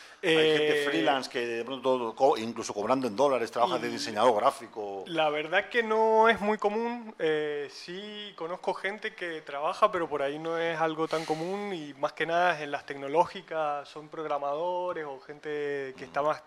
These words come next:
Speaker 2: vinculada con el tema de la tecnología. Porque, bueno, en Argentina tenemos un problema de divisas y es muy difícil hacer ingresar esos dólares que vienen del exterior,
Speaker 1: Ok.
Speaker 2: digamos, eh, de manera que convenga, porque sí, se puede hacer de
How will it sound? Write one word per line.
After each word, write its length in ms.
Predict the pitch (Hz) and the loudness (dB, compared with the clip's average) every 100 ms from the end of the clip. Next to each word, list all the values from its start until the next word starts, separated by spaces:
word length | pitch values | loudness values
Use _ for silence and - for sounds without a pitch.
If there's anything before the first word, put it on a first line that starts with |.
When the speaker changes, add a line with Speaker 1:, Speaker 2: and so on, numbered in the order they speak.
| _ | _
Speaker 2:
vinculada 500 | 156 143 139 147 160 | -12 -10 -4 2 2
con 120 | 160 | 2
el 80 | 147 | -2
tema 180 | 160 170 | 0 2
de 40 | 165 | 4
la 120 | 156 | 4
tecnología. 680 | 151 139 135 - 180 208 233 - - - - - - | 2 -6 -8 -10 -2 0 -2 -8 -18 -18 -18 -18 0
Porque, 400 | 160 147 156 151 | 4 4 4 4
bueno, 220 | 160 170 | 6 4
en 100 | 156 | 4
Argentina 480 | 151 135 135 156 175 | 2 0 -4 4 4
tenemos 260 | 170 170 175 | 4 0 -2
un 140 | 175 | -8
problema 380 | 165 160 175 180 | -2 0 2 2
de 80 | 170 | 0
divisas 560 | 160 170 190 - 185 | -2 -6 -8 -2 -2
y 100 | 156 | -2
es 80 | 156 | -8
muy 320 | 139 160 185 | -8 -8 -8
difícil 560 | 170 156 180 - 175 170 | -8 -10 -10 -10 -8 -4
hacer 260 | 139 - 160 | -4 -4 -8
ingresar 380 | 165 143 - | -8 -8 -8
esos 260 | 160 156 139 | -8 -4 -4
dólares 380 | 151 165 160 147 | -4 -4 -6 -8
que 140 | - | -10
vienen 260 | 147 160 160 | -10 -8 -8
del 120 | 147 | -8
exterior, 840 | 143 - 151 143 151 165 190 190 | -10 -12 -14 -12 -6 -2 -2 -2
Speaker 1:
Ok. 80 | 170 | -6
Speaker 2:
digamos, 480 | 151 160 180 180 160 - - - - | -4 -2 -2 -4 -6 -10 -20 -20 -12
eh, 480 | - 131 127 123 131 | -6 -4 -2 -4 -4
de 140 | 135 | -2
manera 340 | 139 147 160 180 | 0 4 6 6
que 160 | 170 | 6
convenga, 600 | - 147 143 160 151 143 131 | 2 -2 2 4 4 2 0
porque 240 | 135 131 | -4 -8
sí, 320 | - 175 143 | -8 -8 -6
se 160 | 127 120 | -6 -6
puede 300 | 156 165 156 | 2 4 4
hacer 420 | 147 170 160 156 | 2 0 0 0
de 340 | 151 139 135 | -2 -4 -6